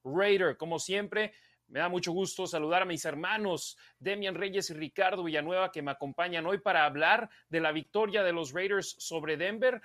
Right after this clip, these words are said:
sobre la previa de cara al partido frente a los Potros de Indianápolis, las esperanzas de avanzar a la postemporada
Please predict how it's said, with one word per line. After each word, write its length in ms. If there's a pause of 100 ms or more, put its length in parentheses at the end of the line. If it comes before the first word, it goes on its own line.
(140)
sobre 320
la 180
previa 400
de 100
cara 280
al 160
partido 420
frente 240
a 60
los 180
Potros 440
de 120
Indianápolis, 840
las 280
esperanzas 720
de 60
avanzar 360
a 40
la 120
postemporada 840